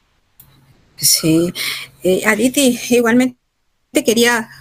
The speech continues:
preguntarte, por ejemplo, en el caso de que en la etapa de la mujer que no tiene hijos, ¿no? Y de pronto igualmente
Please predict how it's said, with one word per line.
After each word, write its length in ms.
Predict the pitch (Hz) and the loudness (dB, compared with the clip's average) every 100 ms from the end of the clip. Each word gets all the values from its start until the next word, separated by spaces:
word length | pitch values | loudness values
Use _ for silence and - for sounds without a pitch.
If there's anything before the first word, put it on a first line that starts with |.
| - - | -12 -4
preguntarte, 480 | 185 180 202 - | -2 0 -2 -2
por 180 | 190 214 | -2 0
ejemplo, 400 | 190 - 254 254 | -2 0 0 2
en 100 | 254 | 0
el 140 | 208 208 | -2 -4
caso 640 | 208 226 - 240 226 220 - - | -6 -4 -2 0 0 -4 -10 -12
de 640 | - 196 190 190 185 180 185 - - - - _ 214 - | -2 0 2 0 0 0 -4 -10 -20 -20 -20 _ -10 -2
que 180 | 208 208 | -2 -2
en 260 | 190 202 190 | -2 -2 0
la 60 | |
etapa 380 | 180 175 202 233 | 0 0 -2 0
de 120 | 208 | 0
la 140 | 202 185 | 0 -2
mujer 480 | 185 - 214 202 220 _ _ _ _ _ _ | -4 -2 0 0 -4 _ _ _ _ _ _
que 400 | - 196 190 185 | 0 2 2 2
no 160 | 202 240 | 2 0
tiene 220 | 240 240 | 0 2
hijos, 640 | 233 254 - 202 208 - - _ - | 2 0 -2 -2 -2 -2 -8 _ -8
¿no? 260 | 175 214 269 - - - - _ _ | -2 -2 -2 -16 -20 -20 -20 _ _
Y 120 | 208 | 0
de 120 | 202 190 | 0 0
pronto 760 | 208 240 254 247 240 240 233 - | -2 0 0 0 0 2 0 0
igualmente 1040 | 214 220 240 247 240 233 226 220 208 | 0 2 2 2 2 0 2 2 0